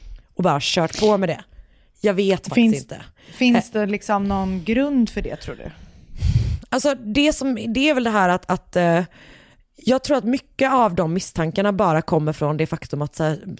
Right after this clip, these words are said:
Speaker 1: universitetet varit så himla, himla osugna på att utreda att alla de här kvinnorna har försvunnit.
Speaker 2: Ja.
Speaker 1: Alltså, jag tror att det, liksom, är, det blir ju typ en grogrund för konspirationsteorier och,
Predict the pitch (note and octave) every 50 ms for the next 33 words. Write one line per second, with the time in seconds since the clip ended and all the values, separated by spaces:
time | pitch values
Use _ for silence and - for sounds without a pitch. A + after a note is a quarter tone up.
0 | - - - E3 E3+ - - F#3 E3+ F3+ F3+ F3+ D3+ - - E3+ D#3 - C#3+ -
1 | F3 D#3+ D3+ D3+ - - D#3+ F#3 F3 D#3 C#3+ C#3 C#3+ D#3 D#3+ D3 C#3 C#3 C3+ C3+
2 | C3+ C#3 C#3 - _ - - - - - - - - A3 F#3 - E3+ D3+ D#3 D#3
3 | - - E3 G3 G#3 E3+ - - - D3+ C#3+ C3+ D3+ D3+ - - D#3+ E3 D#3+ D3
4 | C#3+ C#3+ C#3+ - - G#3+ G#3+ G3+ F3 F3+ G#3+ A#3 G3 D#3+ D#3+ C#3+ G2 G2+ - _
5 | - _ _ _ _ _ _ _ _ - - - - F3+ E3+ E3 - _ _ _
6 | _ _ _ - - G#3+ G3+ A3 - - C4+ C4+ C#4 C4+ C4+ B3 A#3 - G3 F3+
7 | E3 E3 - - - E3 D#3+ D3+ D3 D3 C#3+ D3+ D#3+ - - G#3+ A3+ A#3+ B3 A#3
8 | A3 G#3+ E3 G#3 G#3+ F#3 D#3+ D3+ A#3 - - - - E3 D#3+ D3 F3 F3 D#3+ C#3+
9 | C#3+ - F3+ A#3 A#3+ A#3 A3+ - F3+ D3+ C#3 D3 - D#3+ D#3 - - D#3 - D#3
10 | D3+ C#3 - - D3+ C#3+ D3 C#3+ C#3+ D3 D3+ D#3 - - - D#3+ - - _ -
11 | -